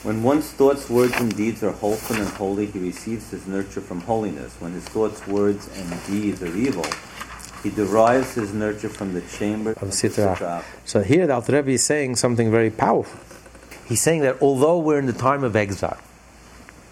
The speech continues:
Speaker 2: and we just said earlier, that now that the temple is destroyed, the holiness, the flow of energy now has to go through and enclose itself in the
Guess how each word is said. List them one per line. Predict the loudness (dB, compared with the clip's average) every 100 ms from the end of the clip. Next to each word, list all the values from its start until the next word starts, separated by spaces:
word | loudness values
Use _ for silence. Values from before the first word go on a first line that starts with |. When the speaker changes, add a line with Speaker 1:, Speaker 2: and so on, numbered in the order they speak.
| -10 -2
Speaker 2:
and | 0
we |
just | 0 2
said | 0 2
earlier, | 2 4 2 4 2 0
that | -4 -2 -2 2
now | 2 2
that | 0
the | 0
temple | 0 0 0 0
is | 0
destroyed, | -2 -4 0 2 4 2 0 -2 -12 -20 -20 -20 -20 -20 -20 -20 -6
the | -2
holiness, | 2 4 4 2 2 0 -2 -14 -14 -12
the | -10
flow | 0 2 4 2
of |
energy | 2 2 2 2 4 4 2 -2 -12 -20 -20 -20 -20 -10 0
now | 2 4 2 2
has | 2 2
to | 2 2
go | 4 4
through | 0 2 4 4
and | 2
enclose | -2 2 4 4 2
itself | 0 2 2 0 -4 -2
in | 2
the | 4 2